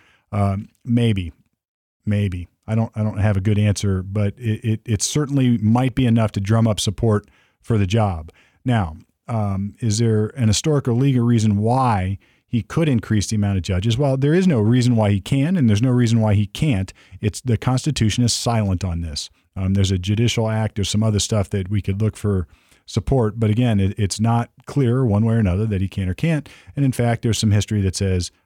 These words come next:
uh, he can, that they can add judges, judges. Uh, the final question, how many judges is too many? I think any more than nine is too many. I think i-, i-, this is an opinion question. I'm gonna give you my opinion. I mean, we have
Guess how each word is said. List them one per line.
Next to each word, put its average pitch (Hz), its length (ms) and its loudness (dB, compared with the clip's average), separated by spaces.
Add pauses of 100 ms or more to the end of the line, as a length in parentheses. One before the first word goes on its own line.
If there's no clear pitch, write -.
uh, 90 320 -4
he 104 220 -2
can, 87 300 -2
that 85 120 -6
they 98 80 0
can 92 140 -2
add 92 240 -2
judges, 87 480 -2
judges. 85 460 -2 (360)
Uh, 95 140 -4
the 104 100 -2
final 135 300 0
question, 117 440 -2 (280)
how 180 120 0
many 185 160 2
judges 131 480 0
is 135 220 0
too 131 220 2
many? 131 260 2
I 120 80 2
think 123 240 0
any 139 200 2
more 143 220 2
than 123 160 2
nine 107 360 2
is 98 100 2
too 110 160 0
many. 104 300 2
I 87 80 -2
think 110 300 -2 (380)
i-, 110 220 0
i-, 104 40 0
this 110 180 0
is 123 80 2
an 117 80 4
opinion 104 340 2
question. 101 340 0
I'm 117 60 2
gonna 107 120 2
give 107 160 0
you 110 60 2
my 107 140 2
opinion. 104 380 -2
I 92 40 -4
mean, 101 200 0
we 117 180 2
have 104 400 0